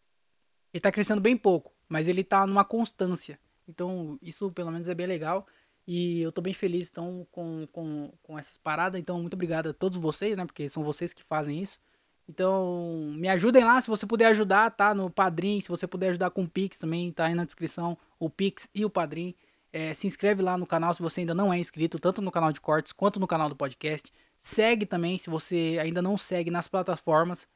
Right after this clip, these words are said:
Se você escuta pelo Google Podcast, pelo Apple Podcast, pelo Spotify, se você escuta por essa, por essas plataformas,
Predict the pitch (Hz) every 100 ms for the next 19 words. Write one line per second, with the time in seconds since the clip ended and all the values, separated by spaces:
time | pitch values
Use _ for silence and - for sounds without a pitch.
0 | _ - 175 214 190 - 277 - 196 175
1 | 160 208 185 165 147 - 160 - - 156
2 | 165 196 170 147 139 - 151 - 165 165
3 | - 160 - - 170 156 - _ _ 175
4 | 165 202 - 247 214 185 165 175 160 _
5 | _ - 160 156 - 151 143 - 196 190
6 | 143